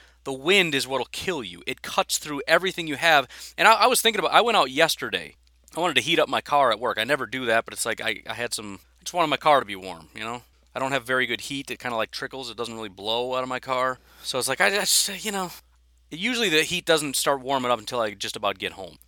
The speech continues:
Anyways, I, I walk out to my car, and I, I had, like, a sweatshirt on, but, but not a jacket. I'm like, "Ah, I'm just gonna go out to my car. I don't need to throw my jacket on." The wind was howling yesterday. I thought I was gonna die. I just walked out to the parking lot to start my car and back. It took me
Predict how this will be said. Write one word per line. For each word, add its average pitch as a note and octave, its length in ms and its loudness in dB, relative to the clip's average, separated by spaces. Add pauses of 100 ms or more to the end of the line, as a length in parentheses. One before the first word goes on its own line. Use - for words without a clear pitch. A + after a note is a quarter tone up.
Anyways, D#3+ 340 6
I, E3 60 8
I E3 120 6
walk G3 300 6
out F#3+ 160 2
to E3+ 80 -8
my C3+ 120 2
car, A2 460 2 (560)
and D3+ 180 2
I, D3 180 6
I D#3+ 40 10
had, G#3+ 200 4
like, F#3+ 120 2
a B2 40 0
sweatshirt F#3 600 2
on, C3 400 4
but, C#3 140 -6 (240)
but D3 140 -2
not D#3 200 6
a B2 100 2 (200)
jacket. B2+ 420 0
I'm B2 60 -8
like, - 160 -10
"Ah, D4+ 120 -2
I'm C3+ 60 -6
just A#2 160 0
gonna B2+ 160 -8
go A2+ 140 2
out A2 80 0
to A2+ 60 -12
my G#2 100 -6
car. A2+ 200 -2
I - 40 -2
don't A#2 100 -8
need A2+ 140 -10
to - 40 -18
throw A#2+ 140 -8
my G#2+ 120 -4
jacket B2 380 0
on." F#2 120 -6 (580)
The F3 80 -2
wind G#3+ 300 2
was D3+ 140 2
howling E3 880 2
yesterday. F#2+ 580 -6 (260)
I F3+ 60 -6
thought G3 180 2
I F3 60 4
was D3+ 80 0
gonna C3+ 160 -2
die. F2 420 -4 (360)
I A3 80 2
just B3 140 -2
walked A#3 220 4
out A#3 120 6
to G3+ 60 -2
the F3+ 60 -2
parking G3+ 320 2
lot E3+ 120 4
to - 60 -4
start F#3 200 0
my D3 80 -2
car F3+ 180 0
and C3 120 -2
back. D3 240 6
It F#3+ 80 -6
took F#3+ 180 -6
me C#3+ 200 -4